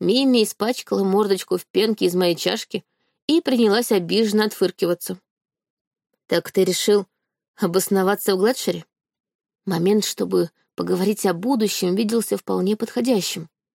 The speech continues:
«Я думала, ты столичный житель и захочешь вернуться на службу». «Я и сам так думал», —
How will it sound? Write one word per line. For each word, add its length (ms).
«Я 280
думала, 420
ты 220
столичный 680
житель 480
и 100
захочешь 460
вернуться 380
на 100
службу». 460
«Я 240
и 20
сам 220
так 200
думал», — 280